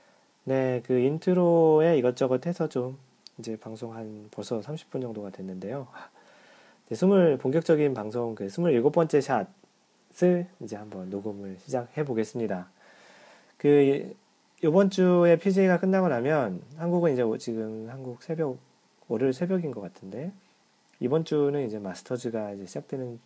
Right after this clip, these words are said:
주예요. 그 매년 그 사월 첫째 주에 피지에이의 메이저 중에 하나인 마스터즈가 시작을 하는데요.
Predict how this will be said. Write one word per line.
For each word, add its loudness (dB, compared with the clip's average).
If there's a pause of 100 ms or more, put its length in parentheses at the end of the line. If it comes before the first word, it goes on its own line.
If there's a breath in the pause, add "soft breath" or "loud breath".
주예요. -12 (840 loud breath)
그 -4
매년 2 (160)
그 -4
사월 0
첫째 -2
주에 -4 (100)
피지에이의 0
메이저 2
중에 0
하나인 -2
마스터즈가 -8
시작을 -6
하는데요. -8